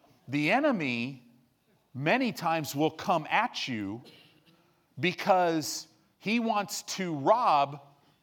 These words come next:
what you've just got. He doesn't ever want you to know, but God will allow you into this situation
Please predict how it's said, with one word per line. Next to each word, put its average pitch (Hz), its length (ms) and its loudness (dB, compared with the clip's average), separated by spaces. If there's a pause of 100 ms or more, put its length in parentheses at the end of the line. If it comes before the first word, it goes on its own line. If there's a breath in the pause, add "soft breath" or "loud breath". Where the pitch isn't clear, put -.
what 160 440 4
you've 180 300 -4
just 147 460 0
got. 156 440 4
He 180 140 -6
doesn't 160 420 -2
ever 214 300 4
want 185 380 0
you 180 80 -6
to 147 100 -2
know, 165 400 0 (260 loud breath)
but 135 360 -2
God 180 640 10 (240 loud breath)
will 156 340 6
allow 196 420 6
you 190 280 0
into 240 320 2
this 165 240 2
situation 160 1040 0